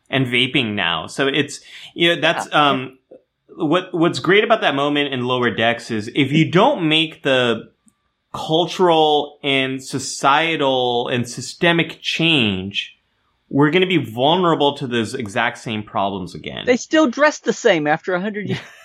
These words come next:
Speaker 1: <laughs>
Speaker 2: Little dirty.
Speaker 1: Like, um,
Speaker 2: Uh-huh.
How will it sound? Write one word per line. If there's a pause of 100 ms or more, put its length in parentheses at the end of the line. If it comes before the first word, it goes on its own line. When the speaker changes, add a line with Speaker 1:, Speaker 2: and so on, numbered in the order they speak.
(540)
Speaker 1:
<laughs>
Speaker 2:
Little
dirty.
Speaker 1:
Like,
um,
Speaker 2:
Uh-huh.